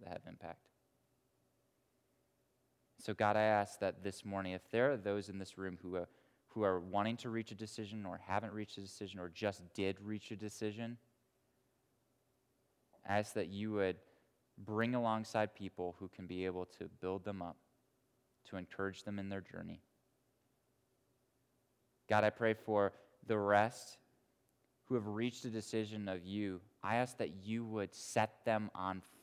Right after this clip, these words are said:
fire for you. God, I ask that your Holy Spirit would be working in their life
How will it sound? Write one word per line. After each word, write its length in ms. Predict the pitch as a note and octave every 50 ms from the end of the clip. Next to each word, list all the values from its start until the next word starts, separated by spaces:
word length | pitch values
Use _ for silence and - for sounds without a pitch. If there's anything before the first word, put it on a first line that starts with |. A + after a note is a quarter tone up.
| - -
fire 420 | G#2 G2 G2 G2 F#2+ F#2+ F#2+ F#2 - -
for 100 | - F#2
you. 300 | E2+ F2 F2 - - - - - _ _ _ _ _ _ _ _ _ _ _ _ _ _ _ _ _ _ _ _ _ _ _ _ _ _ _ _ _ _ _ _ _ _ _ _ _ _ _ _ _ _ _ _ _ _ _ _ _ _ _ _ _ _ _ -
God, 180 | - A2+ A2 A2
I 60 | A2+
ask 240 | A2+ A#2 A#2 - -
that 120 | A#2+ G#2+
your 120 | G2+ A2 G#2+
Holy 320 | G#2 - A2+ A2 G#2+ G#2
Spirit 380 | - - - - A2 G#2+ F#2 F2
would 100 | G2 F#2
be 100 | G2+ G2
working 760 | F#2 G2 G2 F#2+ G2+ A2+ A2+ A#2+ A#2+ A#2+ - C#3+ C3+ A#2+ -
in 260 | - A#2 A2+ A#2 A2
their 180 | G#2+ G#2 G#2
life 320 | G2 F#2 F#2 F2+ F2 F2+